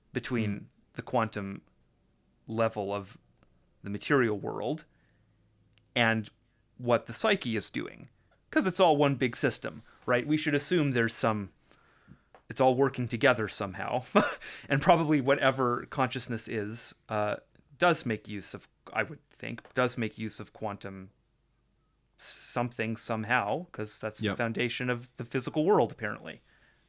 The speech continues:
Speaker 1: Uh,
Speaker 2: Mm-hmm.
Speaker 1: so I think it's weird to separate consciousness out of it. Of course, it's part of some quantum thing,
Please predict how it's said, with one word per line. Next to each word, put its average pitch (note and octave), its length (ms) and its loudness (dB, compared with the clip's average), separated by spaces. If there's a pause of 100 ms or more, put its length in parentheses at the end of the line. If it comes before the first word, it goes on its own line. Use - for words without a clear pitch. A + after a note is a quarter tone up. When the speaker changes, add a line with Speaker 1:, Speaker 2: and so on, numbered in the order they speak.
(140)
Speaker 1:
Uh, A#2 320 6
Speaker 2:
Mm-hmm. F2+ 340 -6 (840)
Speaker 1:
so C#3+ 300 6
I D3+ 80 6
think D#3+ 120 4
it's D3 100 0
weird D#3 280 6
to C3 60 0
separate C3 640 2
consciousness D3+ 460 0
out F#2+ 160 0
of F#2+ 80 -6
it. C#3+ 80 4
Of C#3+ 80 -2
course, F3+ 240 4
it's A#2+ 100 -4
part A#2 280 0
of G2 80 -6
some G#2 180 -4
quantum G2+ 320 -8
thing, - 320 -12